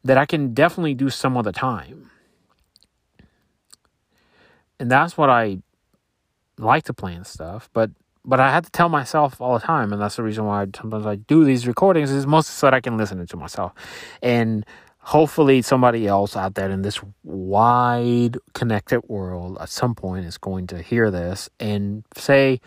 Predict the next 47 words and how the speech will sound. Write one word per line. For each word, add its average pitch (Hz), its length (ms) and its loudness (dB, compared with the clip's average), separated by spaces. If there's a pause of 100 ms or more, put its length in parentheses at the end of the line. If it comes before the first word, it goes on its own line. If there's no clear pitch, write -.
(300)
"Yeah, 139 560 2 (420)
that's 143 460 2
right." 69 400 -14 (140)
And 165 160 0
if 175 280 -2
nobody 190 300 4
just, - 360 -4 (100)
nobody 151 440 4
listens 196 380 0
to 226 160 2
it, 220 140 2 (340)
actually, 160 380 0
in 143 80 2
our 123 80 2
reality, 120 340 4
I 85 80 -4
will 90 140 -8
never 92 180 -8
know. 82 380 -10 (640)
So, 95 460 -2 (100)
it, 98 80 -12 (320)
you 98 80 -10
know, 85 180 -14
it 101 120 -14
doesn't, - 640 0
<laughs> - 20 -12
I'm, 131 200 2
I 131 220 2
don't 143 160 4
have 151 140 2
a 135 40 -4
feedback 123 680 0
loop. 98 420 -10
<laughs> - 840 -2
I 131 80 4
don't 131 80 2
have 135 180 2
a 120 40 -4
way 113 200 4
for 107 300 -6
everything 98 280 -4
to 95 80 -6
be 90 120 -10
connected 85 380 -12
back 76 240 -12
to 80 100 -16
me. 71 160 -18